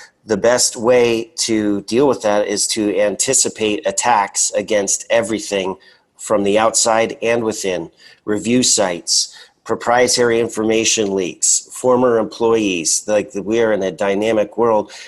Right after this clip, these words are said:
and the absolute best thing you can do for yourself is to write down this phone number. It's Google My Biz, how to get a hold of them to get fake reviews or reviews that do not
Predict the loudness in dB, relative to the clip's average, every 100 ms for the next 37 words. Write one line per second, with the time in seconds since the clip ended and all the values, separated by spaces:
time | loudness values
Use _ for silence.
0 | -4 0 0 2 2 4 2 0 0 0
1 | 2 2 2 0 0 0 -2 -4 -4 0
2 | 2 2 0 -4 -2 0 2 2 2 0
3 | -6 -20 -20 _ 0 0 0 0 2 2
4 | 2 0 2 0 0 0 0 0 -2 -4
5 | -10 -12 _ -20 -20 _ -2 0 2 0
6 | 0 -4 -6 0 2 4 4 4 2 2
7 | 2 2 4 4 2 0 -2 -8 -4 0
8 | 0 2 2 2 2 2 0 0 0 0
9 | -4 -8 -20 _ -4 -4 0 2 2 0
10 | -8 -2 0 0 -4 -8 -4 -2 0 0
11 | 2 2 0 0 0 2 0 -2 -4 -2
12 | 0 0 0 0 -2 -4 -4 0 2 0
13 | -2